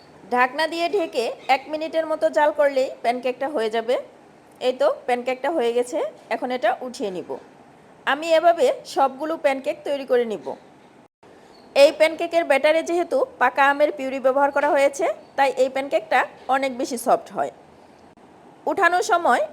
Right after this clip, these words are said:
একটু সাবধানে উঠাতে হবে, না হলে প্যানকেকটা ভেঙে যাওয়ার সম্ভাবনা থাকে। ব্যাটারে পাকা আমের পিউরি ব্যবহার করার কারণে এখানে ফুড কালার ব্যবহার না করলেও কিন্তু অনেক বেশি সুন্দর কালার আসে।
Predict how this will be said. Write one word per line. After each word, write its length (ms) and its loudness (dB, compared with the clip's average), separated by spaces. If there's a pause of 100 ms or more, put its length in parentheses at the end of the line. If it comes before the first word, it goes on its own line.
একটু 220 -10
সাবধানে 440 0
উঠাতে 240 -2
হবে, 280 0 (1000)
না 240 6
হলে 160 6 (100)
প্যানকেকটা 460 0 (160)
ভেঙে 280 2
যাওয়ার 240 4
সম্ভাবনা 460 2
থাকে। 220 -6 (520)
ব্যাটারে 500 2 (240)
পাকা 240 2 (100)
আমের 240 -2
পিউরি 260 -8
ব্যবহার 340 -2
করার 260 -2
কারণে 280 -2 (300)
এখানে 280 -4
ফুড 220 -4
কালার 260 2
ব্যবহার 300 0 (100)
না 140 2
করলেও 320 0
কিন্তু 220 -8 (280)
অনেক 240 -2
বেশি 240 -6
সুন্দর 320 -4
কালার 280 0
আসে। 200 -12